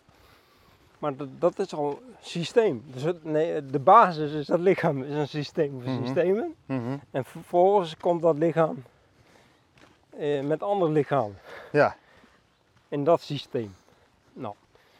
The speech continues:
Speaker 1: dat noem ik even micro. Microsysteem. <laughs> Dus het lichaam zelf intern is een nanosysteem.
Speaker 2: En dan
Speaker 1: Net
Speaker 2: die,
Speaker 1: een
Speaker 2: die,
Speaker 1: microsysteem. Nou,
Speaker 2: de
Speaker 1: dat is
Speaker 2: familie, directe, eh,
Speaker 1: ja, dat is een
Speaker 2: gezinsleden.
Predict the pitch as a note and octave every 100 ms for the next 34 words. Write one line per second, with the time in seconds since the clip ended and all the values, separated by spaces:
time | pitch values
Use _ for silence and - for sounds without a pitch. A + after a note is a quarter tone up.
0 | _ - C3 C3 E3 E3 C3+ C#3+ D3+ E3+
1 | D3 E3 E3+ - D3+ A#2 A2+ _ _ _
2 | _ _ _ _ _ _ _ _ _ _
3 | _ - _ C#3 E3 - D3 - D3 C3+
4 | - B2 G2+ - _ - C#3 - _ _
5 | _ _ - _ _ _ _ - A2+ C3
6 | B2 F3 D#3+ D#3+ C#3 D#3+ E3+ D#3+ D#3+ -
7 | D#3 - E3+ C#3+ C3 B2+ C3+ C3+ E3 F3
8 | F#3 C#3 D#3 - F3+ E3+ E3+ - _ _
9 | _ - _ - - - - B2 A#2 A#2+
10 | A#2 B2 D#3 E3 F#3+ D#3+ C#3 D3+ - C#3
11 | C#3+ C3 - - B2 A#2 B2+ C3 C#3 C3+
12 | B2 C3 C3 - B2+ B2 A#2+ A#2+ C3+ G#2+
13 | A#2+ C3 D3 C#3 B2+ C3 B2 B2